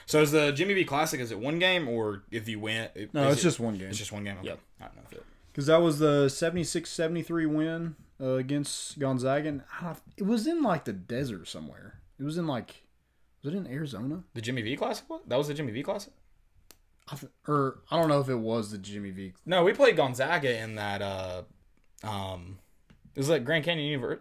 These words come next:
Speaker 1: like, wasn't it?
Speaker 2: Mm, I don't know.
Speaker 1: When do, where do we play them in? All right, I'm gonna look it up.
Speaker 2: Yeah, maybe it wasn't a Jimmy V Classic.
Speaker 1: Yeah, I don't think it was a
Speaker 2: Okay.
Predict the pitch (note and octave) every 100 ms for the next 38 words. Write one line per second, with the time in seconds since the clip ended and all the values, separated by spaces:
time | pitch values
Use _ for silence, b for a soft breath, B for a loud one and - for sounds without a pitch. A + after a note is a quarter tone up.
0 | - A#2+ A#2+ E3 D4+ - - - _ _
1 | _ - - _ _ - _ _ _ _
2 | _ _ _ _ A2+ G#2+ F#2+ E2 E2+ G#2+
3 | C3+ G2+ C#2+ - - - - - E4+ -
4 | - F4 D#3+ D3 G#2 E2+ C#2+ F#2+ - -
5 | - F#2 E2+ F#2+ F2 - - - - -
6 | - - - - - b b b b b
7 | b - - _ _ _ _ - - _
8 | _ _ _ - _ _ _ _ _ _
9 | _ _ - - - D#3+ E3 F#3+ G3+ D#3
10 | B2+ B2+ B2 G#2 G#2 G2+ F#2+ F2+ G2 F2
11 | E2+ C2+ A#2+ G#2 D3 A2+ G2 F#2+ F#2+ A2